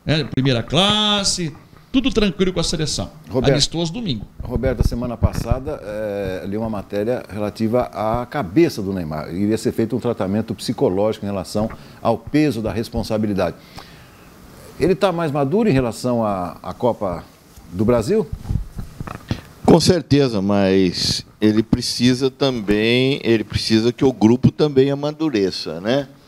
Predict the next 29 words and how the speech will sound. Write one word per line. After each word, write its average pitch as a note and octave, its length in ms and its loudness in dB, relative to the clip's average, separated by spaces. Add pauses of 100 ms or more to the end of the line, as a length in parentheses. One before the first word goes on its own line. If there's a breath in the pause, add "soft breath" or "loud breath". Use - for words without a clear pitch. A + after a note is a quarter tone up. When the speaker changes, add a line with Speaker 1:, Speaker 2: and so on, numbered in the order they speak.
(540 loud breath)
Speaker 3:
Porque - 180 -2
naquela, F#2+ 520 2
naquela F#2 640 0 (840)
sele-, F#2+ 400 2 (100)
seleção A2 580 0
nós B2+ 280 0
tínhamos A2+ 400 0
lá G2 320 4
o, - 80 -8 (640 soft breath)
o - 100 -16
capitão - 560 -2
chorão, G#2 560 -2
né? G#2 220 -8
Que - 300 -16 (120)
na F#2 180 -2
hora F#2+ 200 4
do F2 140 -4
pênalti G#2 500 -2
ele F#2 140 -2
virou F#2+ 360 -4
a, E2 120 -2 (440 loud breath)
virou F#2 240 4
a E2+ 60 0
costa G#2+ 500 0
lá, G2 220 0
começou F2 400 -8
a E2 40 -6
chorar F2 480 0
depois. E2 500 -8